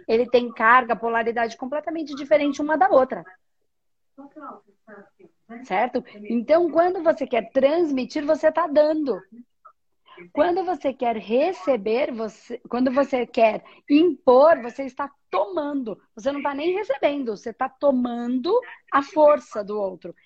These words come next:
É quase a mesma coisa que o assaltante faz. Ele toma a força,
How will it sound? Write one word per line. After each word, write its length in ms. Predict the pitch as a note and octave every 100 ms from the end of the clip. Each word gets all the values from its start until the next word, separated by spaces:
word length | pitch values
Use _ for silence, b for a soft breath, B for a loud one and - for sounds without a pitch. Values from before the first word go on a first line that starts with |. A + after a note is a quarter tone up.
| _
É 80 | -
quase 400 | D4+ D#4+ E4 G#4 -
a 80 | C#4+
mesma 240 | E4+ G4
coisa 200 | E4 D#4+ -
que 80 |
o 140 | E4+ F#4+
assaltante 600 | G#4 F4+ F4+ E4 D#4+ D#4+
faz. 320 | G#4 C#4+ G3 - _ _ b b B3
Ele 180 | A#3 A#3
toma 420 | C#4 B3+ C4 C#4 F#4
a 40 |
força, 540 | - D#4+ A#3 F#3 F#3+